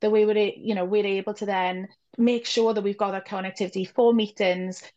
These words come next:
that are virtual so that we, you know, we don't, don't dip off those calls that are really important to us. So that opportunity to stay somewhere for longer, buy more things as we're there throughout the day is a real opportunity for our small businesses as well,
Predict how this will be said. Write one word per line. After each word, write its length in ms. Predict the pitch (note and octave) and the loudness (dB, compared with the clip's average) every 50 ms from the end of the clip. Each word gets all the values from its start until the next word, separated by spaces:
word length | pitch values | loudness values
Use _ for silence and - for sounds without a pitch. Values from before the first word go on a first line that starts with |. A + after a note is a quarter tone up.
| _ - | _ 0
that 120 | G#3+ G3+ | 0 0
are 80 | F#3+ F#3 | 0 2
virtual 640 | G3+ G3+ F#3+ F#3 F3+ F#3 - - G3 F#3 F3 F3+ | 2 2 2 2 0 -2 -2 0 0 2 2 0
so 160 | F3 - G3+ | -2 -2 -4
that 100 | G#3 G#3 | -4 0
we, 180 | G#3 G#3+ G#3 G#3 - | 0 0 -2 -2 -4
you 100 | G#3+ F#3+ | -4 -2
know, 100 | F3+ F3+ | -2 -2
we 180 | F#3+ G3 G#3 | -2 -4 -4
don't, 300 | G3+ G#3 G3+ G3 - - | -2 -2 -4 -4 -6 -6
don't 240 | - G#3 G3 G3+ G3 | -4 -4 -4 -2 -4
dip 160 | - G3+ - | -6 -4 -4
off 220 | G3 G3 F#3+ - _ | -2 -4 -4 -6 _
those 200 | - F#3+ F3+ - | -6 -6 -6 -6
calls 260 | - - F#3+ F#3 F#3 F#3+ | -4 -2 0 0 0 0
that 120 | G3 F#3+ | -2 -2
are 40 | F#3+ | 0
really 220 | F#3+ F#3 F#3 F3+ | 0 0 0 0
important 500 | F3+ F#3+ - - G#3+ G#3+ G#3 - G#3+ G3+ | -2 -2 -2 -2 0 0 0 -2 -6 -6
to 140 | - - F#3+ | -6 -4 -2
us. 320 | F3 F3+ F3+ - - - - _ _ _ _ _ _ | -2 -2 -4 -8 -14 -20 -20 _ _ _ _ _ _
So 80 | - C4 | 0 2
that 380 | B3 B3+ C4 C#4 C#4 C4+ A#3 - - _ _ _ _ _ | 2 4 4 4 4 2 0 -2 -8 _ _ _ _ _
opportunity 720 | B3 C4 B3+ B3+ B3 A#3+ - B3 A#3 A#3 A#3+ A#3+ - A#3 G3 | -2 -2 0 -2 -4 -4 -2 -2 -2 -2 -2 -4 -6 -8 -6
to 100 | - G#3+ | -6 -6
stay 340 | G#3 - - A#3+ A3+ A#3+ A#3 | -8 -6 -6 -4 -2 -2 -2
somewhere 500 | A3+ - A#3+ G#3+ G#3+ G#3 G3+ F#3 F#3 F#3+ - _ | -2 -2 -2 -2 -2 -4 -4 -6 -6 -6 -8 _
for 100 | - B3+ | 0 2
longer, 640 | B3 A3+ G#3 G3 G3 F#3+ F#3+ F#3 F#3 F3+ F3+ F3+ F#3 F3+ - _ _ _ _ _ _ _ | 2 2 2 0 -2 -6 -8 -6 -2 -2 0 0 -2 -4 -8 _ _ _ _ _ _ _
buy 240 | - B3 B3 C4 C4 | 0 0 2 2 2
more 240 | B3 A#3 A3 A3 G#3 | 2 0 0 -2 -4
things 340 | - G#3+ G#3 G3 G3 F#3+ G#3+ | -4 -4 -4 -4 -6 -6 -8
as 140 | G3+ G3 | -8 -4
we're 120 | G3+ G3 F#3 | -4 -4 0
there 200 | F#3+ F#3 F#3 F#3 - | 0 0 0 -2 -2
throughout 280 | - G#3 F#3 F#3+ F#3+ | -4 -2 -2 -2 -4
the 80 | - F#3+ | -8 -4
day 240 | F#3 F#3 F3+ F3+ - | -2 0 0 0 0
is 180 | - A#3 A#3 | 0 -2 0
a 80 | B3+ A#3+ | 0 -2
real 380 | A3 A#3+ C4 C#4+ C#4 C#4 C4+ | -4 -6 -4 -2 0 0 2
opportunity 720 | C4 B3 B3 - A#3+ A#3+ - A#3+ A3+ A3+ A#3+ B3 - G#3+ G#3 | 0 0 -2 -4 -8 -4 -4 -4 -4 -4 -6 -6 -6 -6 -6
for 100 | - G3 | -4 -4
our 120 | F#3+ G3+ | -6 -6
small 260 | G#3 - A3+ G3+ G3 | -6 -6 -4 -4 -4
businesses 560 | F#3 F#3+ F#3+ F#3+ - G3+ G3 - G3+ G3 G3 G3 | -2 -4 -6 -6 -6 -8 -6 -4 -4 -4 -4 -6
as 120 | G3 - | -4 -2
well, 300 | G#3 G3+ G3 F#3 F#3 F#3+ | 0 2 2 2 0 0